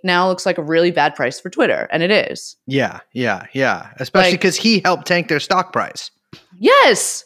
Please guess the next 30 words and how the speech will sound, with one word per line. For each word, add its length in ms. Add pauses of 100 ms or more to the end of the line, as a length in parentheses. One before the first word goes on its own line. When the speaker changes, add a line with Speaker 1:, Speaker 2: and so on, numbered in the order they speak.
(1400)
Speaker 1:
So, 440
I 80
don't 100
know. 80
Funny 240
enough, 240
like, 160
Twitter 240
has 160
a 160
sh-, 460
I 60
think 260
they 80
have 100
their 140
annual 280
shareholder 500
meeting 300
today. 920
Speaker 2:
It 100
is 200
today, 340
yeah. 180
Speaker 1:
Oh, 240
yeah. 320
So 240
that's 240
interesting. 720
Um, 640